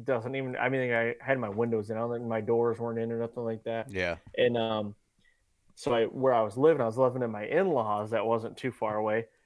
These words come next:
Speaker 1: So I go home and get my stuff, and my father-in-law was home, and I'm like, "I just saw, I just saw him. I'm going to kill him." And he's like, "All right, good luck. If you need help, let me know." And I just, like, close the door, and I'm leaving. And, uh, I go to my house where I live now,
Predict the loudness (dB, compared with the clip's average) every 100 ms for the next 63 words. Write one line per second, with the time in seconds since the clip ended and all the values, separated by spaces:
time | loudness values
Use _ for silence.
0 | _ -8 -2 -2 0 0 0 -2 -2 -4
1 | -2 0 -2 -6 -14 -16 _ _ -10 -2
2 | 6 6 6 4 4 2 0 0 0 0
3 | -2 -2 -6 -4 -2 -2 2 4 4 0
4 | -2 0 0 2 2 2 0 -4 0 0
5 | 0 0 2 2 -2 -8 _ _ _ -10
6 | -8 -6 -4 0 0 0 0 0 0 -4
7 | -4 -2 -2 -2 -2 -2 0 0 0 -4
8 | -6 -8 -6 -2 0 0 2 4 4 2
9 | 0 -2 -2 0 -2 -6 _ _ _ -20
10 | _ _ _ _ -6 -2 2 2 2 2
11 | 4 4 4 0 0 0 -2 -4 -2 -2
12 | -2 -2 2 2 2 -6 -6 -6 -8